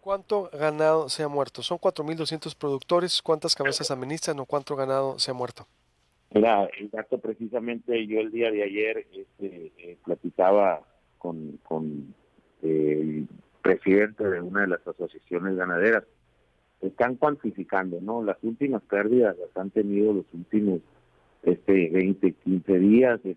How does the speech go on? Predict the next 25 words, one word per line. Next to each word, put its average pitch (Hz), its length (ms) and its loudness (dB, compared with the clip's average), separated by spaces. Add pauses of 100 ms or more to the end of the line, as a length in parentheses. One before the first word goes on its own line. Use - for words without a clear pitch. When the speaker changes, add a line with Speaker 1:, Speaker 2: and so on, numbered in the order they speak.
Speaker 2:
cuando 90 320 -4
más, 95 320 0 (760)
eh, 80 460 -4 (160)
se 92 180 4
ha, 92 380 4 (460)
este, 85 760 -12
sentido, 101 580 2
¿no? 104 360 -2
El 82 180 -8
agravio 95 640 -2 (100)
que 87 80 -10
están 92 300 -10
teniendo. 117 580 -4 (580)
Espero 98 560 2
que 101 80 -2
en 92 60 0
los 87 80 -6
próximos 95 500 0
días 104 300 4
ya 95 140 0
nos 95 160 -6
pasen 92 480 -2
datos 107 440 2 (240)
de 92 140 -6
acuerdo 95 640 0